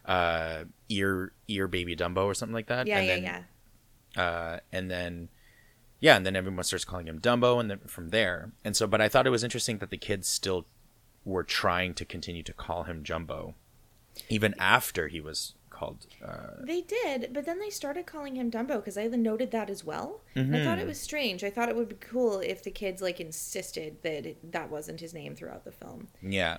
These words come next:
Speaker 2: But,
Speaker 1: I think,
Speaker 2: um,
Speaker 1: I think perhaps that was just because of the fact that they wanted to continue with the fact that this movie is about, is called Dumbo kind of thing.
Speaker 2: Yeah, totally. I agree
Speaker 1: Yeah.
Speaker 2: with you. It, it just also was a, a little thing I clocked is, like,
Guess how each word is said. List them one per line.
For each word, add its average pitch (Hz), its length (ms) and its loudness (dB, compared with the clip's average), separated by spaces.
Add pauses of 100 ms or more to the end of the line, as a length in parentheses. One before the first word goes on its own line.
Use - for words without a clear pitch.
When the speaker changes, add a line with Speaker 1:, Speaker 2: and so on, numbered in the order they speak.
(120)
Speaker 2:
But, 185 140 -2
Speaker 1:
I 131 80 8
think, 175 260 2
Speaker 2:
um, 170 120 -2
Speaker 1:
I 139 80 2
think 160 160 -2
perhaps 120 320 2
that 104 120 2
was 95 120 0
just - 300 -6
because 92 340 -6
of 85 60 -10
the 82 80 -8
fact 82 260 -2
that 82 100 -2
they 87 80 0
wanted 82 340 -2
to 85 140 -4
continue 80 560 -8
with 78 380 -8
the - 100 -8
fact 80 240 -4
that 80 140 -8
this 82 140 -6
movie 80 200 -8
is 76 120 -10
about, 71 260 -6
is 73 80 -10
called 78 240 -6
Dumbo - 320 -10
kind 85 160 -10
of - 60 -16
thing. - 180 -12
Speaker 2:
Yeah, 170 100 0 (180)
totally. 170 360 0
I 170 100 0
agree 165 220 0
Speaker 1:
Yeah. 156 60 -4
Speaker 2:
with 156 160 -6
you. - 260 -4
It, 160 260 0
it 165 220 -2
just 160 240 -6
also 156 420 -4 (160)
was 156 400 -6
a, 156 140 -4 (100)
a 175 80 -2
little 165 240 0
thing 151 220 -10
I 143 100 -10
clocked 156 400 -6
is, 156 140 -2
like, 156 240 -2